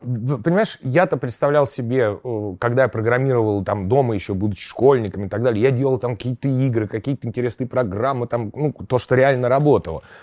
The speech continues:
А программист с большой компании, как я потом понял, он получает свое какое-то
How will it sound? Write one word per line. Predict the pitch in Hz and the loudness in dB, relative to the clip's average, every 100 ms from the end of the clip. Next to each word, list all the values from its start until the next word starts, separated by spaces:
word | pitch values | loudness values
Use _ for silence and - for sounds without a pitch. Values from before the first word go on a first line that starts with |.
| - - - | -20 -10 2
А | 117 117 | 4 4
программист | - 120 139 190 135 | 2 2 4 4 4
с | |
большой | 131 160 - 311 | 4 2 2 0
компании, | 208 156 151 120 104 | 2 2 4 2 2
как | 117 127 | 0 0
я | 110 | 0
потом | 139 139 110 | 0 0 -2
понял, | 156 127 95 - _ _ - | 0 0 -2 -8 _ _ 0
он | 151 208 - _ _ | 2 2 -2 _ _
получает | 160 185 269 262 | 4 6 6 2
свое | - 180 | 4 4
какое-то | 143 143 156 135 127 107 | 4 2 2 4 4 2